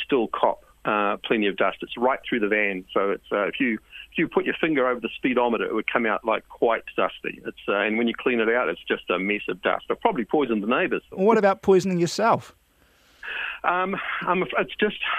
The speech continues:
Speaker 1: I'm afraid it's an unavoidable consequence of what I do. Uh, even though you, you wear masks, um, you can't wear masks all the, can't, can't wear masks in the van. You can't wear them all the time, every day. I mean, even when you get home, you're bashing out your clothes with dust.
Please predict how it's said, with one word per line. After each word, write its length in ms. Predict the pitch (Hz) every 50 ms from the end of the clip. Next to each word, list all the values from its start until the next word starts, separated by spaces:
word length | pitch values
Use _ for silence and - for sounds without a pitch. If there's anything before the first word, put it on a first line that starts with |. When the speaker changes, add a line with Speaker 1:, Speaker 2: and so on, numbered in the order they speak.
| - -
Speaker 1:
I'm 120 | 180 175 170
afraid 380 | 156 - - 202 226 233 190
it's 100 | 139 -
an 80 | - 151
unavoidable 800 | 139 156 170 165 127 139 156 160 170 156 131 131 123 120 120 - _ _ _ _ _ _ -
consequence 580 | - - 165 180 180 - - - - 120 - -
of 80 | 120 107
what 160 | 117 123 120
I 100 | 113 104
do. 300 | 101 - 143 139 117 -
Uh, 240 | - 95 - - 147
even 260 | 131 131 139 147 143
though 120 | 135 127
you, 480 | 123 117 113 110 113 113 113 107 104 104 - _ - - - - - - _ _ _
you 140 | - 123 113
wear 180 | 117 127 120 104
masks, 500 | 104 117 143 190 226 220 - - - - - - - _ _ _ -
um, 440 | 131 113 113 113 107 110 110 110 - - - - -
you 80 | - 143
can't 300 | - - 175 180 185 139
wear 140 | 135 123 113
masks 280 | 110 110 110 107 - -
all 100 | 107 104
the, 60 | 101
can't, 260 | - - 170 160 - - - -
can't 140 | 165 165
wear 100 | 135 123
masks 420 | 117 120 120 120 123 - - - - -
in 120 | 123 107
the 80 | 104 98
van. 340 | 107 113 117 110 104 101
You 80 | 101 101 -
can't 220 | - 147 123 120
wear 160 | 120 123 127
them 240 | 113 107 104 98 - - _ _ _ - - - _ -
all 200 | - 147 151 151
the 60 | 131 123
time, 340 | - - 120 110 104 110 -
every 260 | 123 131 139 131 117
day. 240 | 110 95 92 101 104
I 40 | 113
mean, 120 | 117 131
even 140 | 139 139 135
when 100 | 131 120
you 60 | 117
get 120 | 107 110 -
home, 300 | - - 123 127 123 113
you're 100 | 101 95
bashing 400 | - 120 127 127 - - - 107
out 100 | 101 98
your 80 | - - -
clothes 260 | - 117 113 113 104 - -
with 100 | 101 - _
dust. 240 | - 123 113 113 -